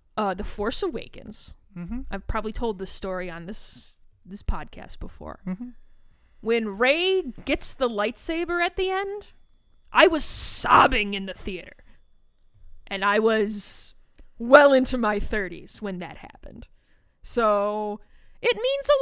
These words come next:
Speaker 1: lot to people, that kind of stuff. And maybe it seems stupid, and maybe, you know, to some people it doesn't matter,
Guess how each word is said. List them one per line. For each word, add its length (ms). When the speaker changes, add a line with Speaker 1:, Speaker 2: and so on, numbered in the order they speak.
Speaker 1:
lot 80
to 140
people, 440
that 180
kind 220
of 40
stuff. 380
And 140
maybe 320
it 100
seems 280
stupid, 600
and 160
maybe, 260
you 240
know, 140
to 80
some 220
people 240
it 80
doesn't 260
matter, 440